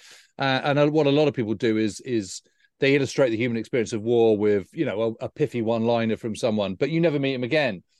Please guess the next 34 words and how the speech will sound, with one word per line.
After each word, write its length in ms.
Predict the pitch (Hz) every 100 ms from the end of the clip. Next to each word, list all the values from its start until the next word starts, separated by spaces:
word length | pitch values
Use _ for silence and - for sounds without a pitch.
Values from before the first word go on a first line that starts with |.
| _ _
Or, 180 | 131 127
or 140 | 127 127
perhaps 280 | 151 123
you 80 | 123
do, 240 | 104 113 104
but 140 | 110
not 200 | 113 110
till 140 | 123
page 320 | 104 113 101 -
two 120 | 120
hundred 220 | 101 98
eighty-seven 500 | 104 90 - 117 95
or 80 | 95
something. 380 | 120 101 - - _ - _ -
Whereas 360 | 143 147 135 - _ _ -
I 120 | 185
have 140 | 180
this 180 | 143 - -
cast 260 | 196 180
list, 160 | 156 -
and, 140 | 143
and, 240 | 139 147 143
and 180 | 147 151
the 60 |
idea 320 | 190 156 165
is 140 | 139 117
that 100 | 139
you 80 | 156
follow 440 | - 202 170 147
them 360 | 135 160 120 117
all 200 | 139 127
the 80 |
way 220 | 123 117 107
through 480 | - 143 98 82